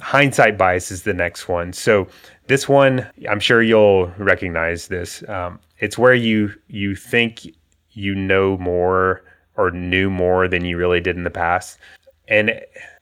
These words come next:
I hear this all the time, um, with people talking about, like, big events. So, like, two thousand and eight, in two thousand eight, we had the housing bubble crash, and everybody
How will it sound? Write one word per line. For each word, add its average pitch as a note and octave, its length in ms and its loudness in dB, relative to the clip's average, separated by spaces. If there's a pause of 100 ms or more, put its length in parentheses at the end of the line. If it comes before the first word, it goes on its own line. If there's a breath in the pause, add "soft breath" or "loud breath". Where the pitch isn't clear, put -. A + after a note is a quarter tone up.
(340)
I A2 140 2
hear C3+ 200 4
this A2 200 0
all F#2+ 260 0
the F2+ 120 -6
time, G2 600 -2
um, F2 420 -6 (400)
with G#2 180 -4
people G2 420 0
talking G2 360 0
about, F2 360 2
like, E2+ 280 -4
big F2+ 220 0
events. E2+ 420 -4
So, G#2+ 240 2
like, G#2 240 2
two A#2 200 -2
thousand A2 400 4
and F2+ 100 0
eight, F2+ 220 2
in F2 120 -12
two B2+ 140 -4
thousand A#2 260 2
eight, G#2+ 140 2
we G2 100 0
had G2 120 2
the F2 60 0
housing E2+ 440 -2
bubble E2 360 -2
crash, E2+ 540 -4
and F2 140 -18
everybody F2 480 -4